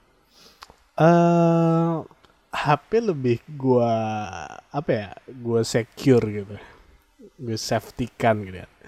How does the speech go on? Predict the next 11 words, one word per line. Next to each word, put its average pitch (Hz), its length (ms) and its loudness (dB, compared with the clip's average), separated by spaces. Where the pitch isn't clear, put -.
Di 107 160 -6
kantong 107 880 0
atau 104 240 -2
di 104 160 -6
tas 107 480 -2
gitu 107 160 -16
gue 117 160 -14
masukin. 117 560 -18
Karena 110 240 -6
gue 107 160 2
mikir, 110 480 0